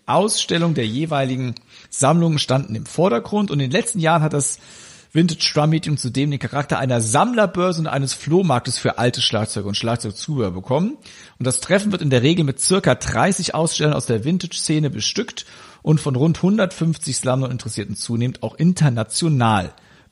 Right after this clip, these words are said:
besucht. Und jedes Jahr gibt es einen Themenschwerpunkt, meist zu einer Firma wie beispielsweise Ludwig, Sonor, Trixen und so weiter.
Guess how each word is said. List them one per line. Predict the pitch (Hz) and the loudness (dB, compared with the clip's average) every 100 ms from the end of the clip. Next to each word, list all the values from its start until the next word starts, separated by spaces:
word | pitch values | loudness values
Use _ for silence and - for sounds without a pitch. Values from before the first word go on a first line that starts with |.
| - | -6
besucht. | 110 98 - | -6 -6 -8
Und | - 135 | -6 -2
jedes | 214 226 - | -2 -2 0
Jahr | 185 | 0
gibt | 175 131 | 0 -8
es | - | -8
einen | - | 0
Themenschwerpunkt, | 180 247 202 196 190 190 190 185 165 | 0 2 -2 2 0 2 0 0 0
meist | 147 147 | 0 0
zu | 107 | -4
einer | 107 104 | -4 -6
Firma | - 175 180 | 0 2 4
wie | 131 | 2
beispielsweise | 110 113 120 107 101 95 | 0 0 -2 -2 -2 0
Ludwig, | 131 151 - 147 135 - | 0 -2 2 4 4 2
Sonor, | 135 131 131 120 117 | 0 0 0 -2 -2
Trixen | 139 143 - 139 | -6 -6 -6 -6
und | 107 | -8
so | - | -6
weiter. | 98 175 196 190 185 | 0 0 4 2 2